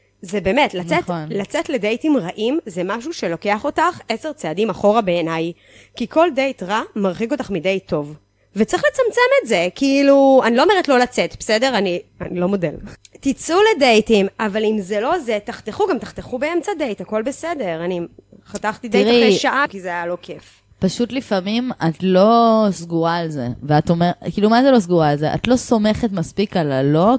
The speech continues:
Speaker 2: כי יש גם הרבה דברים שכן, וזה נהיה כזה, וצריך פשוט להבין שאם זה לא כזה,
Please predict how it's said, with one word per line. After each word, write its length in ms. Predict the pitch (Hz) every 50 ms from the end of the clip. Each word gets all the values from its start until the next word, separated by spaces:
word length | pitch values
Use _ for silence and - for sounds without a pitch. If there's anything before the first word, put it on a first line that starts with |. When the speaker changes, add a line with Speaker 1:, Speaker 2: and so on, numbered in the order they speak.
| 240
Speaker 2:
כי 80 | - 196
יש 160 | 175 180 175
גם 160 | - 208 190
הרבה 160 | 175 165 165 165
דברים 280 | 156 - 160 160 160
שכן, 520 | - - 151 - - - 247 262 269 262 240 220
וזה 200 | 180 160 156 165
נהיה 220 | 165 165 160 151 156 -
כזה, 380 | - 180 175 160 165 156 151 147 147 - _ _ _ _ _
וצריך 240 | 170 180 - 240 -
פשוט 220 | - 233 262 233
להבין 320 | 233 233 220 208 226 220 185
שאם 180 | 202 226 208 196
זה 140 | 180 190
לא 140 | 180 190 202 -
כזה, 280 | - 247 214 202 180